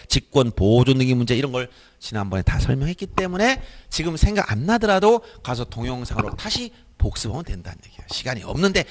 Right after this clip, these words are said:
일일이 다 설명, 시간 되면 저는 하루 종일이라도 설명해 줄 수 있어요, 여러분, 원하면. 그러나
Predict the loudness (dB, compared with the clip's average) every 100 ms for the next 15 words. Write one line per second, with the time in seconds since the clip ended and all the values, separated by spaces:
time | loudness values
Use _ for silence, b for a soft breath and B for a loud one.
0 | B -4 2 4 4 2 2 0 -6 B
1 | B B -6 -4 0 0 0 -2 -2 0
2 | 4 2 2 0 0 0 -2 -2 -2 -2
3 | -4 -4 -6 -6 -12 b b b -2 0
4 | 2 2